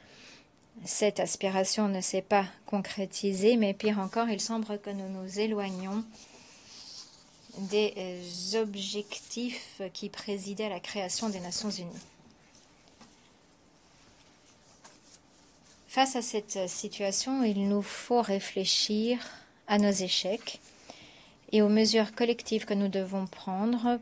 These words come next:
pour que les Nations Unies cherchent de façon plus active et efficace des solutions qui contribueront à la prévention des conflits, au renforcement de la paix et de la sécurité mondiale,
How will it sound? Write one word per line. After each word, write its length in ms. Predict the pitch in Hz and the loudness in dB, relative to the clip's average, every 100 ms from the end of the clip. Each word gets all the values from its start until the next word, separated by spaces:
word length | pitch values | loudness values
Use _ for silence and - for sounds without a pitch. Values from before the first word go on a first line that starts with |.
| - | -2
pour 320 | 226 233 - | 2 2 0
que 100 | - | 0
les 380 | 208 202 208 202 | 2 4 4 4
Nations 640 | 202 202 202 - - 202 | 2 0 -2 -2 -2 -2
Unies 640 | 202 202 196 196 196 208 254 - - - - - - - - - _ - - | -2 0 2 2 4 4 2 -4 -20 -20 -20 -20 -20 -20 -20 -20 _ -20 -6
cherchent 680 | - - 233 - - - 196 180 185 | 0 4 4 4 2 2 2 -2 -4
de 100 | 196 | -4
façon 300 | 196 190 202 | -2 0 0
plus 220 | - 202 | -2 2
active 300 | 208 208 226 | 2 2 0
et 60 | 196 | 0
efficace 560 | 190 196 - 214 220 | -2 -4 0 2 2
des 240 | 214 196 202 | 2 4 2
solutions 600 | - 202 196 190 233 233 | 4 2 2 2 2 2
qui 160 | 226 | 0
contribueront 580 | 214 202 - 190 196 220 | -2 -2 -2 -4 0 0
à 60 | 208 | 2
la 100 | 190 | 0
prévention 640 | - 214 196 196 - 208 | -2 -2 0 0 0 0
des 140 | 185 185 | -2 -4
conflits, 420 | 190 185 - 226 | -6 -6 -2 2
au 80 | 202 | 2
renforcement 680 | 202 190 202 - 202 196 | 0 -2 -4 -2 -2 -2
de 100 | 190 | -2
la 80 | 185 | -4
paix 120 | 180 | -2
et 40 | 190 | -2
de 40 | |
la 80 | 185 | -2
sécurité 680 | - 185 190 185 185 - 180 | -4 -4 -4 -6 -6 -6 -6
mondiale, 800 | 175 175 175 180 190 214 226 | -4 -6 -2 0 2 2 0